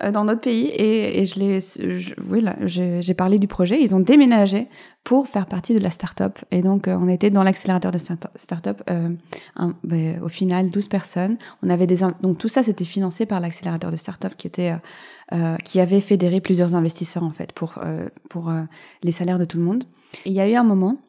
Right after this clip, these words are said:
où en fait, ben, c'est, c'est vraiment pas facile. Il y a une équipe, il y a des développeurs de software, je dois gérer, euh,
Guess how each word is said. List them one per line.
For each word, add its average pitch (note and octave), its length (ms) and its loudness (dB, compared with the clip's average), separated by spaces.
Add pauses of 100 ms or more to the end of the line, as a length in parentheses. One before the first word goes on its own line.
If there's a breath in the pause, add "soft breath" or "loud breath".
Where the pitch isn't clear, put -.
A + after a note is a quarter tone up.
(220)
où G3 120 6
en G3 80 8
fait, A#3 460 2 (100)
ben, F#3+ 140 6
c'est, G3 320 0
c'est G3 140 0
vraiment G#3+ 340 2
pas F#3 160 -2
facile. F#3 320 -2
Il F#3 60 2
y F3+ 60 0
a E3+ 40 2
une F3+ 140 0
équipe, G3 340 0
il F#3+ 60 2
y - 20 4
a E3+ 60 4
des F3 180 0
développeurs F3 420 0
de E3+ 60 4
software, G3+ 540 2
je E3 80 -2
dois F3 100 4
gérer, F3 360 2
euh, E3+ 100 0